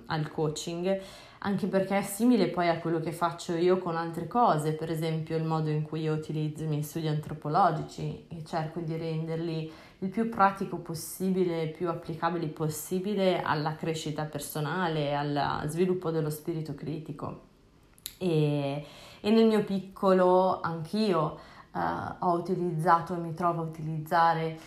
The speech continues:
la numerologia o l'astrologia come strumento di riflessione. Quindi lei che è così esperta e così, ehm, insomma, anche è un bellissimo modo, credo, di, di raccontare questa scienza,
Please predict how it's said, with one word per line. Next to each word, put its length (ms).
la 140
numerologia 960
o 60
l'astrologia 1040
come 240
strumento 640
di 120
riflessione. 680
Quindi 440
lei 360
che 100
è 60
così 340
esperta 1040
e 160
così, 880
ehm, 640
insomma, 500
anche 240
è 60
un 80
bellissimo 580
modo, 720
credo, 600
di, 460
di 120
raccontare 960
questa 280
scienza, 680